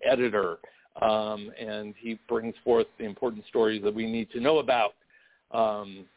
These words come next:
and, and should know about. So thank, thank Brody for all of his work on that and on the show, obviously. And I wanna thank our listeners for tuning in. We love you. We appreciate you.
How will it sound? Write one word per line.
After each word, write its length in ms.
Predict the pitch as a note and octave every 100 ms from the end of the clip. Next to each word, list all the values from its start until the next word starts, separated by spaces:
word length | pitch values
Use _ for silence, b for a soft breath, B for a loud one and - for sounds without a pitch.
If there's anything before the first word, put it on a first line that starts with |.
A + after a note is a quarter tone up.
| _ _
and, 400 | A#2 G2+ G#2 G2+ -
and 160 | A2
should 240 | - B2+ G#2+
know 120 | G2+
about. 260 | F2+ E2+ - _ -
So 300 | G#2+ G#2 G2+ _
thank, 200 | - A2+ - _
thank 240 | B2+ A#2
Brody 280 | B2+ B2 A#2+ -
for 140 | A#2
all 120 | A2+
of 40 | G#2
his 160 | G#2
work 220 | A#2+ G#2+ A#2+
on 240 | A2+ G#2+
that 300 | B2+ B2+ B2 -
and 320 | A#2 A2+ G#2+ -
on 220 | A2 G2+ G2+
the 80 | G#2+ -
show, 200 | A2 G#2+
obviously. 560 | G#2+ G2+ - - A2+ - B B B B
And 140 | E3
I 20 | D#3
wanna 240 | E3 D#3+
thank 180 | F#3 D#3+
our 100 | D3
listeners 580 | C#3 F#3+ G3 F#3 F#3+ F3 -
for 100 | D#3+ -
tuning 320 | D#3 C#3+ C#3+
in. 340 | C#3+ D3+ D3+ B2+
We 320 | B2+ B2 A2+ -
love 300 | A#2 B2+ C#3+
you. 180 | D3 C#3+
We 160 | C3+ B2+
appreciate 500 | - C3+ - B2+ -
you. 280 | C3+ B2+